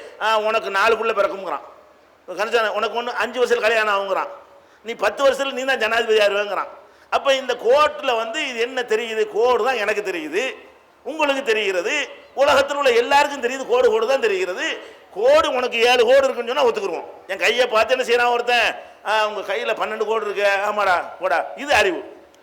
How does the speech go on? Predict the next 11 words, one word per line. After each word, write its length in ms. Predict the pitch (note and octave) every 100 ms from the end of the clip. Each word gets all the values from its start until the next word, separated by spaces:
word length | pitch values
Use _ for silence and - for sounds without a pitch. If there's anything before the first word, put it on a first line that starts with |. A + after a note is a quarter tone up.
| -
இருக்கு, 420 | B3 C#4 C#4 C#4
இருக்கு, 240 | C4+ C#4 C4+
இருக்கிற 300 | C#4+ D4 D4
சொல்றான்ல. 640 | B3+ B3+ B3+ C4 A#3+ D#3 - - - -
இந்த 240 | A3+ A#3
கோர்ட்டுல 640 | - - C4+ D4 D4 G#3 C4+ D4+ - - - _ _
இதுல 240 | A3+ C#4+ C#4+
வந்து 200 | C#4 C#4
புள்ள 220 | A#3+ D4
எங்க 180 | C#4 B3+
இருக்குது? 640 | A#3+ A#3 A#3 A#3 B3+ B3